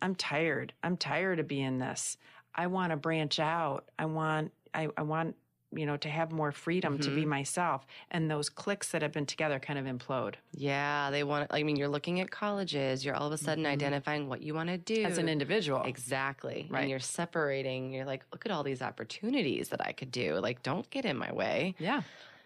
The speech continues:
Speaker 2: Um, and you mentioned something about the girls or boys that are on, like, freshman homecoming court
Speaker 1: Yeah.
Speaker 2: that are far from it senior year.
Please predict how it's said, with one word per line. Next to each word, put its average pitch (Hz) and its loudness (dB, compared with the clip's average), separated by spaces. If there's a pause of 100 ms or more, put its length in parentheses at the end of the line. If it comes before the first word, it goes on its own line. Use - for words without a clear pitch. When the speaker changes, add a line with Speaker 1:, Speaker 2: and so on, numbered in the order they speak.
(140)
Speaker 2:
Um, 107 0
and 165 4
you 302 4
mentioned 151 0
something 143 0
about 127 0 (680)
the - -12
girls 156 2
or 143 2 (160)
boys 120 4
that 135 2
are 131 2
on, 127 2
like, 120 0
freshman 131 -2
homecoming 135 0
court 156 0 (600)
Speaker 1:
Yeah. 147 -2
Speaker 2:
that 127 0 (120)
are 139 0
far 135 0
from 127 0
it 120 2
senior 120 0
year. 120 -2